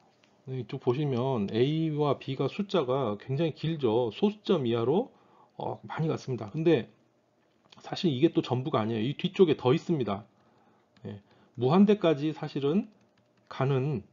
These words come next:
그런 값들이거든요. A, B 다 마찬가지예요. 무한-, 전부 무한대까지 계속되는 값입니다. 그래서 이 필터 개수는,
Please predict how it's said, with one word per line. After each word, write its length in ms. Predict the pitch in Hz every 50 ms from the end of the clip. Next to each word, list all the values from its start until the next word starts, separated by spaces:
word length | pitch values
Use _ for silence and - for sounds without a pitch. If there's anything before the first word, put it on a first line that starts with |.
| _ _ _ _ - _ _ _ _ _ _ _ _ _ _ _ -
그런 240 | - - 170 196 190
값들이거든요. 800 | - - - - - 143 139 117 107 101 107 101 110 131 185 233 220 - 113
A, 180 | 113 131 135
B 100 | 127 127
다 140 | - - -
마찬가지예요. 680 | 117 98 92 - - - 135 120 101 101 101 98 98 101
무한-, 360 | 98 98 107 123 143 - - -
전부 280 | - 131 147 156 175
무한대까지 800 | 120 101 113 131 160 175 175 170 - 131 113 98 104 101 98 - - - -
계속되는 480 | - 131 - 147 - - 120 110 104 101
값입니다. 560 | - 98 - - 117 107 101 95 95 - - _ - - - - - - - - -
그래서 220 | - 143 165 165 180
이 100 | 170 175
필터 320 | - 254 254 - 269 269
개수는, 680 | - - 143 - - 151 135 117 127 165 - 101 95 101